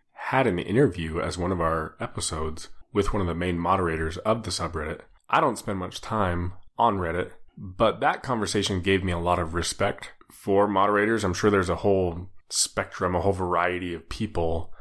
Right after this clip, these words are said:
that take on that kind of responsibility, but it sounds like a pretty thankless job, a lot of work. It's not like something you get paid for.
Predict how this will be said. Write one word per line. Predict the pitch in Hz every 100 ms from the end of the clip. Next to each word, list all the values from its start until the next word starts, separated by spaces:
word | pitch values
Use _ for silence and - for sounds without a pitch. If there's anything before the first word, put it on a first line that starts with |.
| - -
that | 90 92
take | 110 104
on | 95
that | 90 - -
kind | - 90
of | 85
responsibility, | 87 - 90 87 80 92 92 82 80
but | - 90 82 - -
it | 107 95
sounds | - 170 131 98
like | 92 87 85 - - _ _
a | -
pretty | 110 92
thankless | - 101 92 98 90
job, | - 87 87 90 92 - _
a | 92
lot | 90 90
of | 85
work. | 87 90 -
It's | 95 -
not | 92 87
like | 85
something | 98 90 92
you | 87
get | 87 -
paid | - 92 85
for. | - 85 85